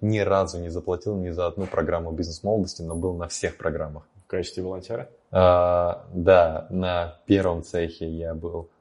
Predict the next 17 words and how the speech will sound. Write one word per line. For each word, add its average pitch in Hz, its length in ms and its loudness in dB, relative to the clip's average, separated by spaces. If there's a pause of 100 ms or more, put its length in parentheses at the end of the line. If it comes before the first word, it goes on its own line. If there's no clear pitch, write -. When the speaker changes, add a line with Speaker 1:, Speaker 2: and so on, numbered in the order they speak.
(160)
Speaker 1:
На 107 100 8
первых 117 320 4
трёх 95 240 2
цехах, 101 380 -8
в - 20 -20
которых 90 300 -4
я 90 80 -4
был, 135 160 6
это - 160 -4
двадцатый, 90 540 0
двадцать 85 260 -6
первый, 90 160 -2
двадцать 82 240 -8
второй, 87 180 -4
двадцать 85 240 -6
третий, 165 300 0
четыре. - 340 -10